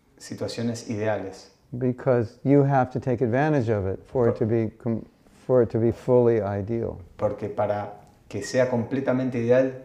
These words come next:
Speaker 1: tú debes tomar ventaja de eso.
Speaker 2: So, you know, whether it's marriage or initiation or going to India or, or go, or moving somewhere else.
Speaker 1: Ya sea tomar iniciación, casarse, ir a la India.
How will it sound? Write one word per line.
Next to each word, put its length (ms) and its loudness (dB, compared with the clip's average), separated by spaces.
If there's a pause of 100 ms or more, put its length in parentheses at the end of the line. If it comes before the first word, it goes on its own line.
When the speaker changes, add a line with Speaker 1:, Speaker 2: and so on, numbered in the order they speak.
(120)
Speaker 1:
tú 180 4
debes 580 0
tomar 300 -4
ventaja 500 -6
de 140 -8
eso. 220 -20 (1400)
Speaker 2:
So, 200 -10 (840)
you 100 -8
know, 180 -12 (160)
whether 220 6
it's 140 2
marriage 520 4
or 120 2
initiation 760 -2
or 160 -4 (480)
going 300 2
to 100 2
India 440 2
or, 300 2 (120)
or 180 -2
go, 140 0
or 180 -2
moving 360 0
somewhere 360 -4
else. 260 -6 (260)
Speaker 1:
Ya 140 -8
sea 340 2
tomar 240 -2
iniciación, 720 0
casarse, 840 0
ir 140 -6
a 60 -4
la 120 -4
India. 580 2